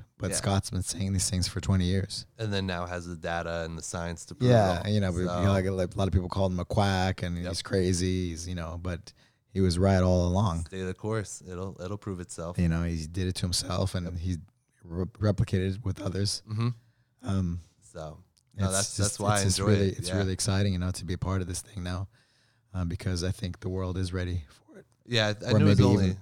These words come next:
Speaker 1: even, or maybe it wasn't even five years ago, right?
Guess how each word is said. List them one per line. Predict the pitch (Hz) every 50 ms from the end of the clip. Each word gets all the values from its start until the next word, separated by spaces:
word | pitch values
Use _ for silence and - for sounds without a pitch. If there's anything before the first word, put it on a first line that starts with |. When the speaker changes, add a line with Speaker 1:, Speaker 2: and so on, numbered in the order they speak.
| -
Speaker 1:
even, | 104 90 92 98
or | 98 95
maybe | 92 98 95 90 92
it |
wasn't | 90 95 98 95 101 92 90
even | 90 90 78 85 87
five | - - 95 92 82
years | 92 92 95 90 87
ago, | 90 87 87 - 87 80
right? | 80 82 90 92 -